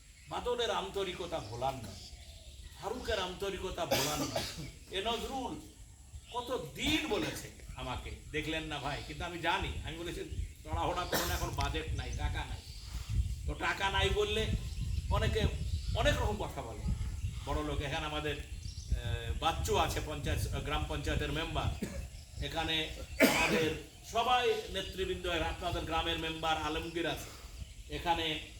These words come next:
আমাদের সভাপতি তো আসলো, এখানে বাসুদেব সাহা আছে, ওইখানে আমাদের আছে সবাই আপনারা,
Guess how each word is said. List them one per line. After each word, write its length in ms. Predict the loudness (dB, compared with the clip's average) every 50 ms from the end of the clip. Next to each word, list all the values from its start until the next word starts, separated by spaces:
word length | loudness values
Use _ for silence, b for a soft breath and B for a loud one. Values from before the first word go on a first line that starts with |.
| -14 -14 -10 -6
আমাদের 280 | -2 0 0 0 2 2
সভাপতি 520 | 2 4 6 6 6 4 4 0 -2 -2
তো 100 | 0 0
আসলো, 460 | 2 2 2 0 0 -2 -4 -4 -6 -8 -8 -10 -10 -10 -10 -8 -6 -4 -2 -2
এখানে 280 | -2 0 0 0 0 0
বাসুদেব 440 | -2 -2 -2 -2 -2 -2 -2 -2 -2 -2 -2
সাহা 260 | -2 2 4 4 4
আছে, 220 | 4 2 -2 -8 -10 -8 -8 -8 -6 -6 -4 -4 -4 -4 -4 -4 -4
ওইখানে 480 | -2 -2 -2 0 0 0 0 0 0
আমাদের 480 | 0 0 0 0 -2 -2 -2 -2 -2 -2 -2 -4 -6 -8 -8 -12 -10 -6 -4
আছে 440 | -2 -2 -2 -2 -2 -4 -4 -4 -6 -6
সবাই 280 | -4 -2 0 0 0 0
আপনারা, 360 | 0 -2 -4 -4 -4 -4 -4